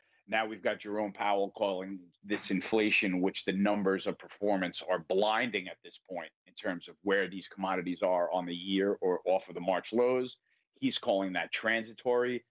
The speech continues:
It feels like we are headed for another massive central banking error. So I would like to just emphasize to my clients and readers, and that,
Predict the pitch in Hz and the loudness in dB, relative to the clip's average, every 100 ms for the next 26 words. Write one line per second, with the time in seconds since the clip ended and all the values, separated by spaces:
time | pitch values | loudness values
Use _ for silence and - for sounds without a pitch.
0 | _ _ - 101 - 113 107 101 101 98 | _ _ -10 -10 2 2 4 2 0 0
1 | 101 98 95 - 95 90 - 101 95 101 | 2 4 2 0 0 -2 -2 2 2 2
2 | 95 98 98 98 90 92 92 - 90 - | 2 4 4 4 4 2 2 -2 -10 -4
3 | 107 95 95 82 98 87 - 80 - 90 | -4 -2 -4 -2 -2 -2 -8 -8 0 2
4 | 87 117 - _ _ - - 87 80 92 | 4 0 -2 _ _ -14 -2 0 2 0
5 | 87 92 95 - 87 76 107 - 98 95 | 0 0 0 -2 -14 -8 -8 -6 -4 -4
6 | 92 - 90 90 87 - 90 87 90 90 | -4 0 2 2 -4 -2 0 2 2 0
7 | - 95 92 90 - 82 82 98 92 90 | 0 0 0 -4 -10 -12 -2 0 0 -2
8 | 82 82 87 | -4 -6 -6